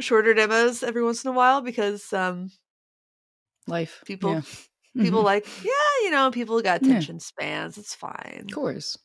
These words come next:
Speaker 1: Yeah. So, um, what's, uh, what's new with you? We haven't
Speaker 2: Oh,
Speaker 1: talked
Speaker 2: oh.
Speaker 1: in a few weeks
Speaker 2: I
Speaker 1: on
Speaker 2: know, quite a, quite a
Speaker 1: this
Speaker 2: bit,
Speaker 1: way.
Speaker 2: and a lot, uh, quite a few things have <laughs> happened since the last time we got together.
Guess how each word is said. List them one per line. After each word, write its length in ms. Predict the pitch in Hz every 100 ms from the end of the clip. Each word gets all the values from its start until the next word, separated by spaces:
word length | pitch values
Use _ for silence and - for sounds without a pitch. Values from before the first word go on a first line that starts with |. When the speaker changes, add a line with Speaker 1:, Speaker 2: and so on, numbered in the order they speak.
| _ _ _
Speaker 1:
Yeah. 500 | - 71 73 71 - 220 - - - - - - -
So, 140 | 202
um, 720 | 196 190 190 190 185 180 180 - _ _ - - -
what's, 380 | 202 262 - 539 453
uh, 120 | 330
what's 260 | 269 392 466
new 140 | 440
with 140 | 415 247
you? 680 | 220 262 508 381 190 165 180
We 80 | 226
haven't 200 | 320 285
Speaker 2:
Oh, 20 |
Speaker 1:
talked 220 | 240 226
Speaker 2:
oh. 40 | 175
Speaker 1:
in 80 | 339
a 40 |
few 400 | - 190 170 180 - -
weeks 320 | 190 170 202
Speaker 2:
I 20 |
Speaker 1:
on 60 | 220
Speaker 2:
know, 520 | 254 330 220 170 165
quite 180 | - 220
a, 40 | 220
quite 240 | 180 233
a 0 |
Speaker 1:
this 40 |
Speaker 2:
bit, 120 | 208 262
Speaker 1:
way. 80 | -
Speaker 2:
and 100 | 165
a 60 |
lot, 240 | 165 170 -
uh, 140 | 170 165
quite 200 | - 196
a 40 | 202
few 240 | - 214
things 340 | 202 220 196 185
have 120 | 175
<laughs> 0 |
happened 540 | 208 254 - 180 226
since 280 | - 240 226
the 120 | -
last 280 | 196 190 185
time 160 | 196 185
we 100 | 185
got 240 | 175 170
together. 480 | 180 170 165 165